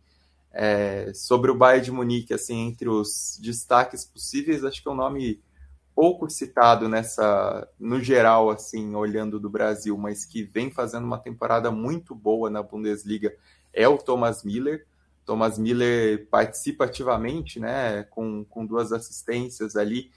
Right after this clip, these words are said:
e ele vem sendo um jogador muito importante pra essa campanha na Bu-, Bundesliga, mesmo o Mambembe. Ele tem feito a diferença em muitas partidas.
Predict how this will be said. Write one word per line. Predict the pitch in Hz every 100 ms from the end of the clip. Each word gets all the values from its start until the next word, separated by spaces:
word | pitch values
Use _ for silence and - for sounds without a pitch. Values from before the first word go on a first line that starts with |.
| _ _ -
e | 107
ele | 117 120
vem | 117 147
sendo | 147 127 139 131 113 104 101 - - _ -
um | 107
jogador | 110 113 113 127
muito | 117 139 202 185
importante | - 127 120 117 -
pra | -
essa | 110 113
campanha | - 107 - 107 107
na | 101
Bu-, | 101 104 - _ -
Bundesliga, | 107 104 101 104 110 113
mesmo | 104 113 120 120
o |
Mambembe. | 113 117 110 101 110 110 95 - _ _ _ -
Ele | 101
tem | 104 117 117
feito | 120 123 123
a |
diferença | - 123 110 117 120 117
em |
muitas | 110 139 147 139
partidas. | - 107 - - 135 160 160 -